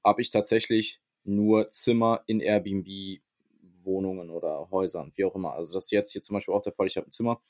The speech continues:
ist alles cool, Zimmer ist super sauber, Zimmer ist relativ klein, aber es passt halt alles. Ich hab alles,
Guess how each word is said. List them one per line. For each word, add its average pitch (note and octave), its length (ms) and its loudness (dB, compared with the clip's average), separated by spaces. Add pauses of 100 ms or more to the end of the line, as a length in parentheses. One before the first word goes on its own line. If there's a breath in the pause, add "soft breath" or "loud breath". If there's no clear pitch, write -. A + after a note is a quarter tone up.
(140 soft breath)
ist - 140 -2
alles C3 300 4
cool, C3 160 2
Zimmer A2 240 0
ist - 100 -2
super A#2 260 0
sauber, G2+ 320 6
Zimmer G#2+ 240 0
ist - 280 -2
relativ G#2 300 2
klein, G#2 320 0
aber F2+ 160 -4
es - 200 -2 (120)
passt - 260 -2
halt F2 140 -2
alles. - 320 -8
Ich - 80 -8
hab - 100 -4
alles, F#2 380 -2